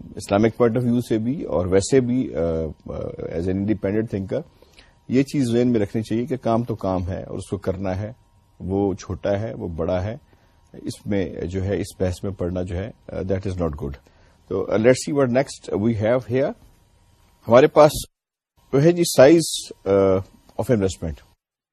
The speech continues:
اس میں آ کے جو بڑی کنسیڈریبل، قابل ذکر چیز آئی، وہ آئی کہ جناب جس سائز سے ہمارے انٹرپرینیورز نے شروع کیا تھا، one, two to two third of them, uh, they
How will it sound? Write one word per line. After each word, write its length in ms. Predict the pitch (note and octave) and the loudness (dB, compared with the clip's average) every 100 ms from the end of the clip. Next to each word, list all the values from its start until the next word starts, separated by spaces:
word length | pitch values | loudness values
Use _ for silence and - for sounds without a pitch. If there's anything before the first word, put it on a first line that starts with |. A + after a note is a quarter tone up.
| _ C3 | _ -6
اس 140 | - | 0
میں 120 | F3+ | 6
آ 100 | D3 | 8
کے 280 | - C#3 G#2 | 8 4 4
جو 460 | G2+ G#2+ G#2+ G#2 F2+ | 2 2 4 2 0
بڑی 360 | G#2 G#2+ G#2 - - | 0 0 0 -4 -6
کنسیڈریبل، 600 | G2+ - C#3 B2 F#2 D#2 | -6 -2 2 2 4 0
قابل 440 | - - G#2+ G#2+ G2 | -2 2 4 4 0
ذکر 280 | F#2 B2 | 0 0
چیز 320 | A2 F#2 F2 D#2+ | -2 -2 -4 -2
آئی، 240 | D2 C2+ | -4 -6
وہ 160 | F2 F2+ | -2 -2
آئی 140 | F#2+ | -2
کہ 160 | - E2+ | -4 -6
جناب 340 | E2+ F2 F2+ | -2 -2 -4
جس 160 | F#2 B2+ - - - | -4 -8 -8 -14 -4
سائز 200 | F#2 G#2 - | -2 -2 -4
سے 100 | G#2+ | -4
ہمارے 560 | F#2+ D#2+ E2 F2 F#2+ F#2 | -4 -2 -2 0 -2 -4
انٹرپرینیورز 640 | F2 - F#2+ F2+ F2 F2+ F#2 F2+ | -8 -8 -8 -4 -2 -2 -4 -8
نے 240 | F2+ G#2 - - D#2+ | -8 -10 -14 -14 -10
شروع 260 | - C3 | -4 -4
کیا 280 | C3 F2+ D#2 | -2 -2 -2
تھا، 240 | - G#2 - _ _ _ _ _ _ - | -2 -8 -8 _ _ _ _ _ _ 4
one, 120 | C3 | 6
two 280 | D3 - F#3+ | 6 4 2
to 80 | E3 | 4
two 240 | C#3 F3 D#3+ E3+ | 2 2 6 8
third 140 | D#3+ | 10
of 280 | B2+ G2 G#2+ | 6 4 2
them, 160 | G2 E2 G1+ | 4 2 -2
uh, 340 | C2+ F2 F2 | -2 0 0
they 120 | F#2+ | 0